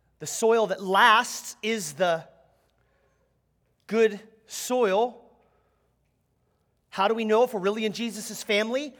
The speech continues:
Here's the answer. If we persevere in Jesus. And if you're a note-taker person, I'd love for you to write that down. How do you know if you're really in God's family? Answer,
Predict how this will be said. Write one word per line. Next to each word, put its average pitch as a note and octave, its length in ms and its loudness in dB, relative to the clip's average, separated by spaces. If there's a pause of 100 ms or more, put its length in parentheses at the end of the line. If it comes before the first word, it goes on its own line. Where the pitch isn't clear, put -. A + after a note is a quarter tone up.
Here's G3+ 160 -8
the B3 120 -10
answer. G#3+ 260 -8 (220)
If A#3 260 -4
we G3 380 -8 (280)
persevere D3+ 560 -10 (380)
in C#3 120 -16
Jesus. - 440 -20 (560)
And C#3 100 -16
if D3+ 120 -14
you're F#3+ 140 -4
a F3 40 -4
note-taker F#3+ 540 -4
person, G#3 360 -8
I'd D#3+ 120 -4
love E3+ 140 -6
for F3 80 -18
you F3+ 60 -8
to D#3 60 -6
write E3 140 -4
that F3 100 -8
down. B2+ 180 -12 (360)
How A3 220 0
do B3 100 -4
you C4+ 200 -6
know D4+ 540 4 (680)
if G#3+ 140 -8
you're A#3+ 100 -6
really C#4+ 240 -4
in C4+ 80 -6
God's C4+ 260 0
family? C#4+ 540 -2 (600)
Answer, G3 460 -4